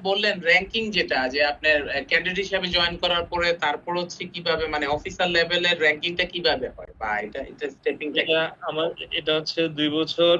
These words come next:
Speaker 2: প্রি-সি মেরিন একাডেমিতে যে আমাদের ট্রেনিং হলো, এরপরে এক বছর বাধ্যতামূলক যে কোনো শিপে আমাদের সি টাইম থাকতে হবে। মানে এই যে জুনিয়র র‍্যাঙ্কে, ক্যাডেট র‍্যাঙ্কে এক বছর সার্ভিস করতে হবে। এক বছর সার্ভিস করার পরে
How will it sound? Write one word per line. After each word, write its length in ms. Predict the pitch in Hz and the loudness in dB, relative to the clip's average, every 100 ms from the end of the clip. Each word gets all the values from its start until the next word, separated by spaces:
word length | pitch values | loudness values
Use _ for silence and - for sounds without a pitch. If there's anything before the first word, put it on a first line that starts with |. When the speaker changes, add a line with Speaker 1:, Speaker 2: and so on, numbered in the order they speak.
| 165 | 0
Speaker 2:
প্রি-সি 380 | 151 143 - 156 | -2 -2 -2 -2
মেরিন 340 | 147 139 147 | 0 0 0
একাডেমিতে 460 | 143 143 143 139 143 | 2 2 2 0 0
যে 80 | 135 | 0
আমাদের 260 | 135 139 | 2 0
ট্রেনিং 320 | 135 131 131 | 2 0 0
হলো, 320 | 131 135 156 170 | -2 0 2 4
এরপরে 420 | 135 131 156 180 | 4 4 0 4
এক 260 | 139 143 135 | 4 4 2
বছর 400 | 131 - 165 185 - _ _ - 127 | -4 0 0 -2 -6 _ _ -6 -2
বাধ্যতামূলক 640 | 127 135 151 151 156 180 160 | 0 0 0 0 0 -2 -2
যে 140 | 127 | -2
কোনো 220 | 120 135 139 | -2 -2 -4
শিপে 300 | - 131 135 | -4 -2 0
আমাদের 340 | 127 127 165 - - | 0 2 0 0 -12
সি 240 | - 131 | -12 -4
টাইম 240 | 120 123 120 | 0 0 0
থাকতে 320 | 113 - 110 | -8 -6 -4
হবে। 200 | 101 104 | -4 -4
মানে 220 | 104 110 | -6 -2
এই 100 | 113 | -2
যে 220 | 117 107 - _ _ _ _ - | 0 -2 -4 _ _ _ _ -4
জুনিয়র 300 | 123 127 120 | 0 2 2
র‍্যাঙ্কে, 300 | 113 101 101 | 2 0 0
ক্যাডেট 420 | - 123 139 143 | 2 2 2 0
র‍্যাঙ্কে 460 | 135 131 151 175 - | -2 -2 -2 -2 2
এক 240 | 131 117 | 2 2
বছর 280 | 120 120 147 | -2 -4 -6
সার্ভিস 440 | - 123 117 110 - | -4 -4 -4 -8 -10
করতে 240 | 107 - | -12 -4
হবে। 220 | 101 95 - _ _ _ _ _ _ | -4 -4 -10 _ _ _ _ _ _
এক 220 | 123 127 | 2 2
বছর 280 | 131 135 160 | 0 -2 -4
সার্ভিস 480 | 156 139 131 139 - | -2 -2 0 -4 -4
করার 320 | 139 139 135 135 | 0 2 2 0
পরে 540 | 131 127 135 160 208 | 0 2 4 2 0